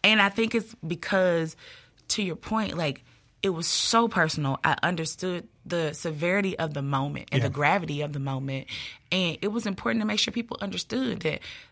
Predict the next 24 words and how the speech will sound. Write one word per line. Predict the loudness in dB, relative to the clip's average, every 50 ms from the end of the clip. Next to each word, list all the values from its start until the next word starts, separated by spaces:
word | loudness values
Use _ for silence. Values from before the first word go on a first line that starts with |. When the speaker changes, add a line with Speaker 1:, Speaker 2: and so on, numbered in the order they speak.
| _ _ _ _ -20 -10 _
Speaker 1:
not | 2 2 4 4 6
only | 4 4 4 2
does | 0 -2 -2
the | -4 -4
South | -6 -2 2 4 4 4 4 2
have | 0 -2 -2 0
something | -2 -2 -2 -4 -4 -6
to | -6 -4
say, | -4 -2 -2 -2 -4 -6 -10 -8 -4
but | -2 -2 -2
the | -2 -4
people | -4 -4 -4 -2 -2 -2
of | -2 -2
Mississippi | -4 -4 -4 -4 -6 -8 -6 -6 -6 -4 -4 -4
have | -2 0 0 -2 -2
something | -2 -4 -4 -6 -8 -8
to | -6 -6 -4
say. | -2 -2 -2 -2 -4 -6 -8 -10 -6 -4
Speaker 2:
Yeah. | -4 -4 -2 0
Speaker 1:
And | 0 2 2 0
that | -2 -2
people | -2 -4 -2 -4
need | -4 -4 -4
to | -6 -6